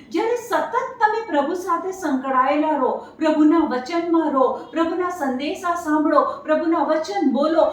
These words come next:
પ્રભુના વચન લોકો સુધી લઈ જાઓ, જ્યારે પ્રભુ સાથે તમે આનંદ માણો, ત્યારે ઈચ્છાઓ બી એ જ આપશે, હેતુઓ બી એ જ આપશે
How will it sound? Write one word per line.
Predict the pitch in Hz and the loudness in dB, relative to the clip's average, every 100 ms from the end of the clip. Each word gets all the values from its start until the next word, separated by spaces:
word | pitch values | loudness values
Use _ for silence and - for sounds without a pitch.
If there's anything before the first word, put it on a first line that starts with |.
| - | -2
પ્રભુના | 339 370 427 466 - | -4 -4 -2 -2 0
વચન | 330 466 440 | -2 -4 0
લોકો | 269 330 359 508 | 2 2 0 -2
સુધી | - 440 453 466 370 | 0 0 2 4 4
લઈ | 403 - 302 | 2 0 2
જાઓ, | 269 277 277 - - - - - - - _ _ _ - _ _ - - | 4 6 4 0 -6 -18 -20 -20 -20 -20 _ _ _ -20 _ _ -20 -8
જ્યારે | 320 480 508 | -2 -2 -2
પ્રભુ | 294 262 302 | 0 2 6
સાથે | 480 539 523 539 | 6 4 -2 -2
તમે | 523 494 - | -2 -2 -4
આનંદ | 294 359 427 415 349 | -4 -2 0 -2 2
માણો, | 269 - - 269 254 262 - - - | 4 4 4 0 -2 -4 -10 -16 0
ત્યારે | 480 523 403 - - - - - - - - - _ _ - _ _ _ - _ 226 | 4 4 2 -2 -8 -20 -20 -20 -20 -20 -20 -20 _ _ -20 _ _ _ -20 _ -10
ઈચ્છાઓ | 214 - - 214 254 320 | -10 -10 -6 -2 0 0
બી | |
એ | 403 427 | 0 0
જ | 427 | 0
આપશે, | 392 392 453 466 466 - - - - - _ _ _ - - _ _ _ - 240 | -4 -4 -6 -6 -10 -20 -20 -20 -20 -20 _ _ _ -20 -20 _ _ _ -4 0
હેતુઓ | 247 - 320 381 392 | 0 0 -2 -2 2
બી | |
એ | 427 427 427 | 2 2 0
જ | 427 | -2
આપશે | 415 415 392 | -4 -8 -10